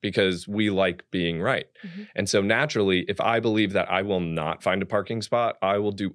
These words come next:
Speaker 1: everything subconsciously that I can do to prove myself right.
Speaker 2: Mm-hmm.
Speaker 1: And same goes for the inverse. If I believe that I will get that parking spot, if I believe that I will close that deal, if I believe that I will, um, you know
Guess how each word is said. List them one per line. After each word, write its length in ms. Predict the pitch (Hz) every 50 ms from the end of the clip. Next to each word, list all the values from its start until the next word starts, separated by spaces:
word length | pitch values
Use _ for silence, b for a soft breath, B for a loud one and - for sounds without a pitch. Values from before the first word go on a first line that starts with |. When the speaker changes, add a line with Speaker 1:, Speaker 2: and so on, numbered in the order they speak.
| -
Speaker 1:
everything 680 | - 117 120 117 127 139 135 127 - - 110 107 104 98
subconsciously 680 | - 98 92 87 - 95 92 90 - 95 87 - 87
that 120 | 78 80 78
I 80 | 76 76
can 340 | - - 92 82 80 82
do 300 | 80 78 78 85 98 113
to 320 | 107 - - 95 87 80 78 - 82 - _ _
prove 220 | - - 98 85
myself 340 | - 78 76 - - - -
right. 200 | - - - - -
Speaker 2:
Mm-hmm. 220 | - 214 170 196 214 208 B B B B -
Speaker 1:
And 360 | - 107 104 104 101 98 -
same 380 | - - 117 113 110 110 107 98
goes 300 | - 110 101 98 90 -
for 120 | - 92
the 140 | 90 95 98
inverse. 320 | 107 101 95 90 82 -
If 100 | - 82
I 120 | 95 98 101
believe 260 | 92 98 92 90 82
that 120 | 87 85 85
I 80 | 82
will 100 | 82 85
get 220 | 82 - 87 - -
that 140 | 90 85
parking 280 | - 90 80 - - 85
spot, 220 | 80 - 80 76
if 80 | 76 -
I 100 | 87 92
believe 260 | 95 101 95 92 85 85
that 100 | 90 87
I 40 |
will 120 | 85 78 80
close 260 | - - 101 92 85
that 180 | 82 78 78 -
deal, 200 | - 87 82 76
if 120 | 73 -
I 120 | 87 87 90
believe 360 | 80 92 90 87 85 80 76
that 140 | - 80 76 -
I 160 | 87 85 85
will, 540 | 87 85 85 87 87 85 85 82 80 80 - -
um, 500 | 87 85 85 85 80 80 80 78 80 - -
you 100 | 98 92
know 260 | 85 78 76 73